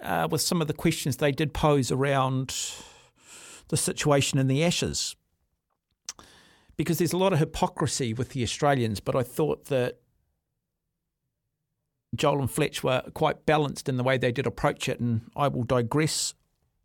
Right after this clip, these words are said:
on that a little bit more shortly. Uh, I wanna take, try and take some talk back on the situation regarding the spirit of the game. The dismissal of Johnny Bairstow,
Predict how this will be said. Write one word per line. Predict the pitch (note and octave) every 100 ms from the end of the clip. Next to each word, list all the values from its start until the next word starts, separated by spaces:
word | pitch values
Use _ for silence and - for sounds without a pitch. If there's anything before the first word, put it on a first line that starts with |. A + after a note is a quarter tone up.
| -
on | C3+ C3+
that | C#3+
a | C3
little | C3 B2
bit | B2 C#3
more | B2+
shortly. | A#2+ - D3+ C#3+ B2 G2 - _ _ _ - - - - - - - -
Uh, | - - _ _ _ _ _ _ -
I |
wanna | E3 B3
take, | A3 - G#3 - _
try | - F3+
and | E3
take | - -
some | C#3
talk | D#3 D3+
back | C#3 - _ _ _ _ _ _ -
on | D3 D3 C#3+ C#3 A#2+
the | C#3
situation | - - - C#3 C3 - C2+ A#2 - -
regarding | - B2 C#3 C#3 C3 B2+ B2+
the | - -
spirit | - - - C3 - - - _ -
of | B2+ B2 -
the | B2+
game. | A2 B2+ B2+ G2+ F#2 - _ _ _ _ - - - -
The | B2+
dismissal | A#2+ - D#3 - C#3+ C#3 -
of | C#3 C3 C3 A#2+ -
Johnny | C#3 C3+ A#2
Bairstow, | C3 C3 - A#2+